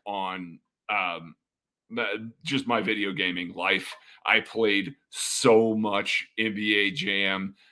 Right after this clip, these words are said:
Uh, it, the Orlando Magic. Yes, I was that guy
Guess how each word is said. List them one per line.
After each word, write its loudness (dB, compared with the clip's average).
Uh, 4
it, -2
the 2
Orlando 0
Magic. -2
Yes, 4
I 0
was -4
that 0
guy 2